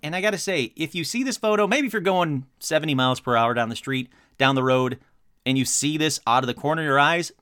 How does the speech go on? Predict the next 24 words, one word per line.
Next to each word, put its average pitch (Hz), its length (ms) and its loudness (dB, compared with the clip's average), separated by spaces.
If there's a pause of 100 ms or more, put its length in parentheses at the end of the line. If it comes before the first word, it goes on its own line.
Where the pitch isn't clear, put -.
yeah, 294 220 2
it's 196 120 0
kinda 160 220 -2
startling. 95 500 -2
But 143 120 0
if 139 120 -4
you 196 120 -2
actually 165 300 -2
stopped 147 480 -2
and 101 240 -6
looked 113 300 -4
at 190 120 -6
this, 208 220 -2
especially 165 380 -4
in 120 60 -2
the 98 60 -8
daylight, 110 540 -4 (680)
it 131 120 -2
is 123 140 -2
very 165 280 0
obviously 110 720 -2
a 104 400 -2 (240)
Bigfoot 120 380 -6
statue, 95 580 -6